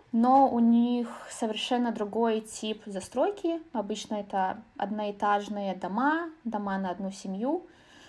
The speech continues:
А, но это,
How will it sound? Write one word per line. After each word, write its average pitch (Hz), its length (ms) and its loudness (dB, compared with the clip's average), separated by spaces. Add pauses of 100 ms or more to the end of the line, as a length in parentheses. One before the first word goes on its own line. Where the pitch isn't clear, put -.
(340)
А, 214 480 4 (180)
но 269 760 6 (680)
это, 247 460 2